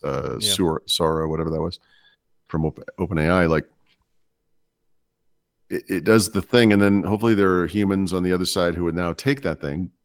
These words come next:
Speaker 1: and improve it, modify it, whatever, before it's released. Like, the, you know, the running gag with Microsoft was always, "You compiled, let's ship it." And, uh, we're gonna see a lot of that with A I. <laughs> I think that's the
Speaker 2: Oh, yeah.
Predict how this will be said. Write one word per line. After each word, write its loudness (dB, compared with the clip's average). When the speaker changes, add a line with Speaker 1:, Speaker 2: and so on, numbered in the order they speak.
Speaker 1:
and 0
improve 0
it, -2
modify -4
it, -8
whatever, -6
before -2
it's -6
released. -4
Like, -2
the, -2
you 4
know, 8
the 6
running 6
gag 4
with -2
Microsoft -2
was -6
always, -4
"You -10
compiled, -4
let's -6
ship -4
it." -8
And, -4
uh, -2
we're -6
gonna 0
see -6
a -8
lot -14
of -20
that -18
with -10
A -4
I. -4
<laughs> -
I -2
think -2
that's -2
the -4
Speaker 2:
Oh, -6
yeah. -8